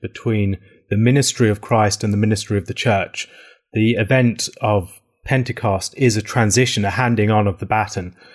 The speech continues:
Um, the great example, I think, in the Old Testament is Elijah and Elisha, as Elisha's ascension is Elisha's Pentecost. Um, Christ tells his disciples to tarry in Jerusalem, and they will be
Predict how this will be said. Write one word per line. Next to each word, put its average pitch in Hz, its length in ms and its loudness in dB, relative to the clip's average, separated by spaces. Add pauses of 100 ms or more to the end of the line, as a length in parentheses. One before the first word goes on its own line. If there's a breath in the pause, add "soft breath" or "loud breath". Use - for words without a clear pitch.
(340 soft breath)
Um, 95 260 -6 (360)
the 110 40 0
great 110 320 0
example, 113 460 0
I 95 80 0
think, 98 220 -6
in - 80 -12
the 104 80 0
Old 95 160 -2
Testament 107 580 -2
is 104 320 -4
Elijah 110 520 0
and 98 100 -2
Elisha, 104 560 0 (360 soft breath)
as 104 140 -2
Elisha's 113 560 2
ascension 120 580 0
is 104 220 -2
Elisha's 110 480 0
Pentecost. - 800 -4 (420 soft breath)
Um, 98 300 -4 (360)
Christ 110 340 0
tells 110 260 0
his 107 120 -2
disciples 107 760 -2
to 95 240 -4
tarry 117 340 0
in 101 80 0
Jerusalem, 104 640 2 (460 soft breath)
and 98 420 -4
they 110 140 4
will 104 120 2
be 101 340 0